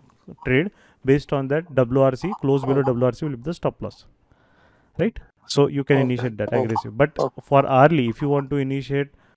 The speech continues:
Speaker 1: uh, for as per the hourly time frame, we'll have to wait because it has yet to
Speaker 2: Okay.
Speaker 1: form a structure point over here in hourly, right?
Speaker 2: Okay.
Speaker 1: Okay. Thank you.
Speaker 2: Okay. Okay, sir. Thank you. Thank you.
Speaker 1: Okay. So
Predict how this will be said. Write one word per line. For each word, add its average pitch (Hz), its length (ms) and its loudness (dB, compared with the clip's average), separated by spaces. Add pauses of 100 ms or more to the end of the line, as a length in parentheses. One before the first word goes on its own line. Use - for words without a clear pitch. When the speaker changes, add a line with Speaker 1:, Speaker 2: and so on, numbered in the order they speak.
(240)
Speaker 1:
uh, 120 400 0
for 131 180 -4
as 123 160 0
per 143 220 2
the 139 180 0
hourly 139 300 0
time 135 260 -4
frame, 170 280 -6 (120)
we'll 135 160 -4
have 127 160 -6
to 139 80 -6
wait 110 260 -8 (120)
because 131 260 -2
it 127 100 -6
has 127 200 -4
yet 139 220 -4
to 156 60 -2
Speaker 2:
Okay. 139 100 0
Speaker 1:
form 135 220 -6
a 143 60 -8
structure 123 380 -8
point 113 360 -8
over 104 140 -10
here 104 160 -14 (400)
in 113 120 -8
hourly, 101 320 -8 (480)
right? 156 160 -10 (680)
Speaker 2:
Okay. - 400 -10
Speaker 1:
Okay. 101 180 -16 (280)
Thank 117 180 -6
you. 135 60 2
Speaker 2:
Okay. 131 220 -4 (240)
Okay, 147 320 2
sir. 131 160 -2
Thank 143 200 4
you. 131 100 -2 (300)
Thank 143 160 -6
you. 165 140 0 (440)
Speaker 1:
Okay. 113 140 -4 (140)
So 170 640 2